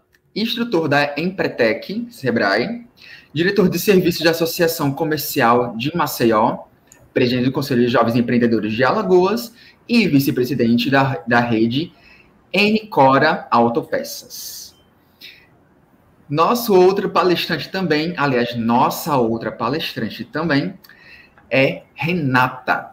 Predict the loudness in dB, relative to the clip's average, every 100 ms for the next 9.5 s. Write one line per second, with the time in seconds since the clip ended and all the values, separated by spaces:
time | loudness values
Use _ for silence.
0 | -10 -2 0 2 0 -2 -4 -2 0 -2
1 | -2 -4 -2 -2 0 2 2 0 -2 0
2 | 2 2 2 0 -2 -4 -6 -6 -6 -2
3 | 0 -2 -6 -2 0 2 -2 -8 _ -20
4 | -14 -2 0 0 0 2 4 4 0 0
5 | -2 -2 0 -4 -4 -4 -4 -4 -6 -4
6 | -4 -4 -4 -4 0 0 -2 -4 -2 0
7 | 0 -2 -2 -2 0 0 0 0 -2 -2
8 | 0 -2 -2 -4 -6 -10 -8 -4 -4 -6
9 | -2 2 2 2